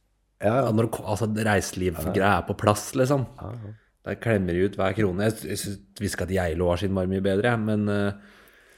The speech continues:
Speaker 2: hun tulla i hvert fall med det, hun, eh.
Speaker 1: Nei, men så ha, altså, Hemsedal har jo et jævlig bra produkt da, både i bakkene, og det er jo dritfint. Så
Speaker 2: Mm.
Speaker 1: det er jo, den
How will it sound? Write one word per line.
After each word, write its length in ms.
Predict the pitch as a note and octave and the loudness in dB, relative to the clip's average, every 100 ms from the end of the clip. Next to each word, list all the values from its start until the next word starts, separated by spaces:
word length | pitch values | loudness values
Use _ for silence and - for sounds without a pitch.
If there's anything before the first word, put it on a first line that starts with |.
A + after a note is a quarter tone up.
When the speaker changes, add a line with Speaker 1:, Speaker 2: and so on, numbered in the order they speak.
| _ | _
Speaker 2:
hun 100 | A#2+ | -2
tulla 200 | A#2 G2+ | 2 4
i 20 | G2 | 4
hvert 100 | G2 | 4
fall 120 | G2+ | 2
med 120 | G#2 | 2
det, 160 | G2+ G#2 | 2 2
hun, 240 | F#2+ F#2+ F#2+ | 0 0 -2
eh. 220 | F#2 F2+ | -2 -2
Speaker 1:
Nei, 300 | F#2 F#2+ B2 | -2 2 6
men 140 | D3 C#3 | 6 6
så 100 | D3+ | 2
ha, 200 | A2+ D2+ - | 4 2 2
altså, 160 | F#2+ A#2+ | 2 6
Hemsedal 320 | A#2 A#1+ A#2+ | 6 4 2
har 160 | A#2+ D#2 | 4 4
jo 40 | F#2+ | 4
et 60 | A2 | 2
jævlig 280 | D#2 F#2 F#2+ | 2 2 2
bra 120 | D2 | 0
produkt 320 | - G#2+ G#2 - | 0 -4 -4 -4
da, 100 | - | -2
både 220 | G#2 F#2+ | 0 2
i 20 | G2 | 2
bakkene, 400 | A2 - C2 C#2 | -2 -2 -6 -2
og 200 | E2+ F2+ | -2 -2
det 60 | D2+ | -2
er 100 | D2+ | -2
jo 140 | G#2+ | -2
dritfint. 480 | A2+ - - D#3 - | -2 -2 -4 -6 -2
Så 80 | A2+ | 0
Speaker 2:
Mm. 60 | |
Speaker 1:
det 80 | G#2+ | 2
er 100 | F#2+ F#2 | 2 2
jo, 60 | |
den 140 | F#2+ | 2